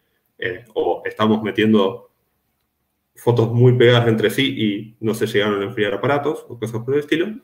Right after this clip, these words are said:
tenemos que poder ir simulando y darnos cuenta entonces, "Ah, en este instante esto no se puede hacer", y entonces ese plan que estabas armando lo tenés que modificar porque lo que estabas tratando de hacer es inválido.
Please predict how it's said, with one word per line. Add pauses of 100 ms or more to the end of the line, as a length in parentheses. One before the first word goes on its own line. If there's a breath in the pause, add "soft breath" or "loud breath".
(680)
tenemos
que
poder
ir (280)
simulando
y
darnos
cuenta
entonces,
"Ah,
en
este
instante (440)
esto
no
se
puede
hacer",
y
entonces
ese
plan
que
estabas
armando
lo
tenés
que
modificar
porque
lo
que
estabas
tratando
de
hacer
es
inválido.